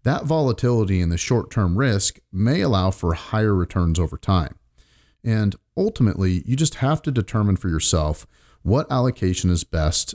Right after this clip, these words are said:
uh, and in your best interest based on your time frame,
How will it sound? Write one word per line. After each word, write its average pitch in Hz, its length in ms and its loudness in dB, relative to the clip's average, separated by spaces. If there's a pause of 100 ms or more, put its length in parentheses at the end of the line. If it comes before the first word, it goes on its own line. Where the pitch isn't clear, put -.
uh, 87 240 0
and 101 140 -2
in 117 140 2
your 113 100 -2
best 92 380 -2
interest 147 580 0
based 104 380 0
on 98 360 2
your 87 140 0
time 98 320 2
frame, 180 380 0